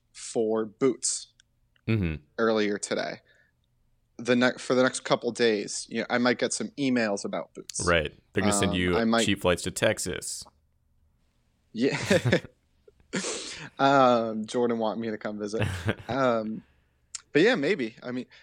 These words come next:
Speaker 1: but you know what I mean? I'm gonna see, like, uh, like, those little ads, like,
Speaker 2: Uh-huh.
Speaker 1: those side ads, every
Speaker 2: Right.
Speaker 1: website that I'm on, because Google Chrome, right, is the, by far the most popular browser.
Speaker 2: For sure, yeah.
Speaker 1: So,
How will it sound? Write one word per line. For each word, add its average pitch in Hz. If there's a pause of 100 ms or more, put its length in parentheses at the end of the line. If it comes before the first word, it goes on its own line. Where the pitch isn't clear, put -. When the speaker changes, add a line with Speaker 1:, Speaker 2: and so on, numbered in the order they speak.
(120)
Speaker 1:
but 131
you 147
know 156
what 147
I -
mean? 143
I'm 131
gonna 139
see, 139
like, 117 (100)
uh, 107 (160)
like, 120
those 117
little 123
ads, 104
like, 101
Speaker 2:
Uh-huh. 87
Speaker 1:
those 78
side 107
ads, -
every 151
Speaker 2:
Right. 127
Speaker 1:
website 123
that 110
I'm 104
on, 95 (300)
because 120 (100)
Google 139
Chrome, 110
right, 110
is 110
the, 110 (120)
by 107
far 113
the 104
most 104
popular -
browser. -
Speaker 2:
For 98
sure, 98
yeah. 78
Speaker 1:
So, 139